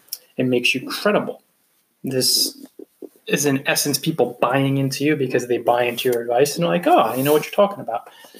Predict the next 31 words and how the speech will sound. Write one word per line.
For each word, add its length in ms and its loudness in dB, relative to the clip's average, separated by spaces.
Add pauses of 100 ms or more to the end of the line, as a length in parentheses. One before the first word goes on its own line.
(400)
Exhibit 300 2
A, 440 4 (280)
a 40 -2
podcast 480 -2
like 160 0
this. 440 -4 (640)
You 80 -10
say, 160 -2
"Oh, 160 4
this 120 2
guy 140 -2
teaches 380 -4
you 80 4
how 160 6
to 80 2
blog," 500 2
and 100 0
you're 140 2
like, 180 4
"Well, 140 2
what 160 6
is 120 4
he 180 4
actually 320 -2
talking 400 0
about?" 400 4
And 260 -4
literally, 460 2
I'm 220 -2
talking 460 0
about 400 0